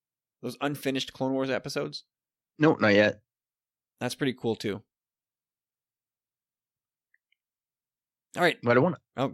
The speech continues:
Speaker 1: you,
Speaker 2: I
Speaker 1: you
Speaker 2: just
Speaker 1: have
Speaker 2: wanna
Speaker 1: more,
Speaker 2: say
Speaker 1: you have more to
Speaker 2: something.
Speaker 1: add? All right, go for it.
Speaker 2: Well, just about what Carlos was saying about, uh, the clones, you know, and that's, that's what's great about that series in a way, is that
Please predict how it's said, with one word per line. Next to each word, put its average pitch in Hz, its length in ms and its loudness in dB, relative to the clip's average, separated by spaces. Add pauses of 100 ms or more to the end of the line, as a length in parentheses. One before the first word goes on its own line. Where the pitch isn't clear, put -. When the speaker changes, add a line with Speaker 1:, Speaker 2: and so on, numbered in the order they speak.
Speaker 1:
you, 120 160 -2
Speaker 2:
I - 100 2
Speaker 1:
you - 20 0
Speaker 2:
just 131 120 0
Speaker 1:
have 135 80 6
Speaker 2:
wanna - 40 0
Speaker 1:
more, 147 100 2
Speaker 2:
say 147 40 4
Speaker 1:
you 151 80 2
have 143 60 2
more 156 100 2
to 151 60 0
Speaker 2:
something. 185 180 0
Speaker 1:
add? 151 40 -4
All 151 60 -4
right, 151 140 -6
go 135 100 -4
for - 160 -10
it. - 80 -14 (1300)
Speaker 2:
Well, 160 120 6
just 143 160 -2
about 170 180 2
what 113 100 -8
Carlos 127 320 2
was 110 120 2
saying 107 180 4
about, 101 300 2
uh, 98 380 6 (180)
the 120 60 0
clones, 110 400 4
you 104 60 0
know, 101 160 4
and 98 160 0 (920)
that's, 131 260 0
that's - 300 2
what's 180 140 -2
great 127 260 4
about 113 160 2
that - 200 -6
series 113 460 2
in 107 60 4
a 101 60 6
way, 98 180 6
is 98 180 0
that 80 180 0